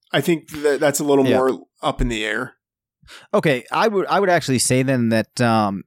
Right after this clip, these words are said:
Speaker 2: if we don't see as big of a correction as, or, you know, drafters go for him as aggressively as I, as I was expecting,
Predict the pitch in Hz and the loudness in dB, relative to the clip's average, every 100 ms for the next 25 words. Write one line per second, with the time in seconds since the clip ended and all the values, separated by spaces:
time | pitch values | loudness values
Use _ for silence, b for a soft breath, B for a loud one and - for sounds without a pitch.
0 | _ 165 151 139 147 135 107 _ 131 135 | _ -2 -2 0 -2 -2 -8 _ 0 0
1 | 143 - - - 135 120 107 95 117 110 | 0 -4 -2 0 0 0 -2 -4 -4 -4
2 | 101 - 113 113 - 107 104 92 98 110 | -10 -6 -4 -4 -4 -4 -4 -4 -6 -4
3 | 107 113 107 104 - _ 135 117 107 - | -2 0 0 -4 -16 _ -2 -2 -4 -10
4 | - 120 131 127 127 110 127 113 120 110 | -12 -4 -2 -2 -4 -2 -2 0 0 0
5 | 98 95 110 107 123 107 110 104 98 101 | -2 -2 -2 0 -2 -2 -4 -4 -4 -6
6 | - 113 107 110 113 110 - - 127 - | -4 -4 -2 -2 -2 -4 -4 -2 -2 -2
7 | 123 | -6